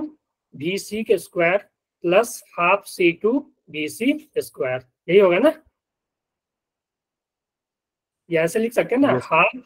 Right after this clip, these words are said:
Speaker 1: हाफ सी वन प्लस सी two into B सी का square लिख सकते हैं ना?
Speaker 2: यस, sir।
Speaker 1: Same उस case में यहाँ पे जैसे ही देखो E final ई इनिशियल आ गया ना, तो heat loss आएगा ई initial minus ई final।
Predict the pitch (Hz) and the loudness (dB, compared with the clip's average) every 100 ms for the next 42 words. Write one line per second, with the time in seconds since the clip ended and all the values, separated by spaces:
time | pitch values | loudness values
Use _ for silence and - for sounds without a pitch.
0 | _ _ _ _ _ _ - 170 220 - | _ _ _ _ _ _ 0 2 2 -2
1 | - 185 180 202 208 196 190 - 180 175 | -8 0 4 4 4 2 2 2 0 2
2 | 226 254 262 _ - 175 175 175 220 147 | -2 -6 -10 _ -4 0 2 2 -2 -2
3 | 160 - 170 170 175 165 - 165 156 _ | -6 -4 -2 2 2 0 0 -2 -2 _
4 | 175 190 208 156 170 240 294 - _ _ | -6 0 0 2 2 4 2 -2 _ _
5 | _ _ _ _ _ _ - 123 123 123 | _ _ _ _ _ _ -6 2 4 4
6 | - 127 117 - _ _ _ _ _ _ | 0 -2 -4 -8 _ _ _ _ _ _
7 | _ _ _ _ _ _ _ - 202 208 | _ _ _ _ _ _ _ 6 6 6
8 | 208 - 202 208 208 - _ _ - 170 | 2 2 2 2 -4 -6 _ _ 0 2
9 | 180 - 196 175 _ _ _ _ _ - | 2 2 -2 -4 _ _ _ _ _ -12
10 | 175 175 175 254 247 240 214 175 190 196 | 2 2 4 2 2 2 2 0 -2 0
11 | 185 185 220 208 190 190 190 180 214 180 | 0 0 0 0 -2 0 0 2 0 0
12 | 175 180 240 226 202 143 180 190 185 190 | 0 0 0 -2 -4 0 0 0 0 0
13 | 185 170 170 214 180 185 180 170 160 180 | 2 0 2 0 0 0 2 2 -2 -4
14 | 175 151 190 214 175 151 139 139 135 | -2 -2 -4 -4 -6 -6 -6 -6 -6